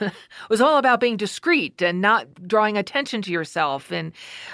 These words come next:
but then when I realized I had a voice, that I could speak about things that I really care about, whether it's nuclear weapons, whether it's <laughs> postpartum depression, whether it's, uh, early childhood education, um,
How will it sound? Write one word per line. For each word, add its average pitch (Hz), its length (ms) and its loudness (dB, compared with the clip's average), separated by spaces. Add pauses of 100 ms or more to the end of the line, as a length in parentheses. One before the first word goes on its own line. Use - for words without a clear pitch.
(100)
but 226 160 0
then 285 160 0
when 311 100 -2
I 320 80 0
realized 233 480 0
I - 80 -2
had 196 260 0
a 214 60 -2
voice, 156 380 -4
that 170 120 -4
I 165 80 -6
could 175 160 -8
speak - 300 -8
about 220 240 -2
things 170 300 -6
that 160 120 -6
I 160 80 -4
really 190 420 -4
care 160 300 -8
about, 156 260 -8
whether 165 360 -4
it's - 240 -14
nuclear 180 400 -6
weapons, 170 500 -6
whether 156 300 -8
it's 151 120 -10
<laughs> - 20 -20
postpartum 190 520 -2
depression, 170 560 -4 (360)
whether 175 500 0
it's, 165 520 -6
uh, 160 280 -6
early 180 260 0
childhood 160 420 -4
education, 151 760 -10 (600)
um, 175 340 -2